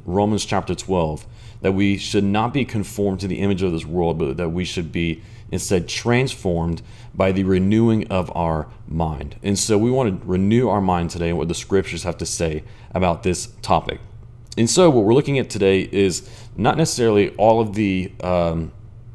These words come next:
all, everything related to, uh, reconciliation or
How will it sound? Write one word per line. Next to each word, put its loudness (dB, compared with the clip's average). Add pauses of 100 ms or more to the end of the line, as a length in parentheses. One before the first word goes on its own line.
(480)
all, 2
everything 2
related 4
to, 0
uh, -4
reconciliation 2
or -2